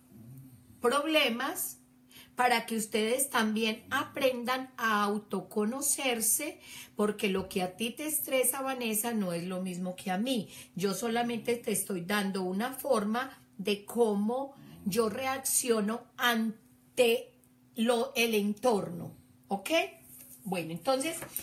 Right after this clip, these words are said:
aquí hay una parte que dice, dice, "Cuando hablo de memoria celular emocional, me refiero al campo energético celular. Esta memoria incluye información física,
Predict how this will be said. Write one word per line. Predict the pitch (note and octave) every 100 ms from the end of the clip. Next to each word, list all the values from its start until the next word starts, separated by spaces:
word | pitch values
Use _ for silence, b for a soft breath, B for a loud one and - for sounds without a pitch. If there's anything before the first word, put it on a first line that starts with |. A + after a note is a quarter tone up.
| B B B
aquí | A#3+ - D4+
hay | C#4
una | D#4 E4+
parte | D#4+ - D#4+
que | D#4 A#3
dice, | A#3 A3 C4 C4+ - - _ - - _ - - - - - -
dice, | F3+ A3 - - - B B B B -
"Cuando | C4 B3 B3 C4
hablo | C4 C4 D4+
de | F4
memoria | E4 C4 B3 A3+ C4
celular | C#4 C4 A3+ G#3 G3+
emocional, | A3 B3+ A#3 G3+ F#3 A#3+ D4+ C#4
me | G3+ G3+
refiero | G3 G3 B3 C#4 D4 -
al | G#3 F#3+
campo | - C4 C#4 - D4
energético | B3+ G3 F3+ - G#3 F#3+ G#3 A3+
celular. | G#3 F3 D#3+ D3+ D3+ - - B B B B B B B -
Esta | C#4 C4+ E4+
memoria | D#4+ C#4 A#3+ C#4 D4+ D#4 E4+ -
incluye | A3 A3 - B3+ C#4 C4+ C#4+
información | C#4 C4 G#3 G#3 G3 G#3+ F#3+ F3+ -
física, | - D4 C#4 - F3 - -